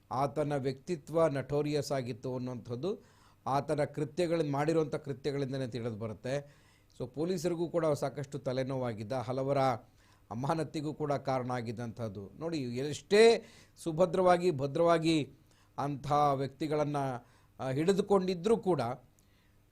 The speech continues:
ಯಾವುದೋ ಒಂದು, ಆ, ಕ್ಷಣದಲ್ಲಿ ಆತ ಎಸ್ಕೇಪ್ ಆಗಿರುವಂಥದ್ದು ಪೊಲೀಸ್ ಇಲಾಖೆಗೂ ಕೂಡ ಮತ್ತು ಅಲ್ಲಿನ ಸಿಬ್ಬಂದಿಗಳಿಗೂ ಕೂಡ ಒಂದು ರೀತಿ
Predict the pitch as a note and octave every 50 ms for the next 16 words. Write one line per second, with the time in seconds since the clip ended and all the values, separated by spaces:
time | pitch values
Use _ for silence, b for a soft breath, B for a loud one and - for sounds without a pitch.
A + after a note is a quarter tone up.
0 | _ _ _ _ - C#3 C#3+ D#3+ F#3 G3+ G3 A3+ A#3 B3 B3 A#3 A#3 G#3+ A3 G#3+
1 | G3+ F#3 D#3 - - - - - D#3 D#3+ D#3+ D#3 D#3 D3+ C3+ - - F#3 E3 F3
2 | F3+ E3 F3+ E3+ E3+ E3 D#3 D3+ - D#3+ D3+ C#3+ C3+ - - - D#3+ C#3+ A#2+ C3+
3 | C3+ C3 B2+ C3 B2+ B2 B2+ A#2+ G#2 C3 C#3 D3 F#3 G3 F#3+ F3 - - C#3 D3+
4 | D#3 C#3+ - - C#3 C3 C#3+ D#3 D#3+ - - E3+ D#3 D#3+ E3 D#3 D#3+ D3+ C3+ A2
5 | G2 F#2+ A2 B2+ B2+ - E3 D#3 D3 b b b b b b - C3 D#3+ F#3+ G#3+
6 | G#3 G3+ D#3+ D3 E3+ D3+ D#3 F3+ E3+ D#3 E3+ E3 D#3+ D#3 D3+ C3+ C#3 C3 - D#3+
7 | E3 E3+ E3 D3 C#3 C3+ C3 C#3 A#2 C#3 C#3 C#3 B2+ A2 -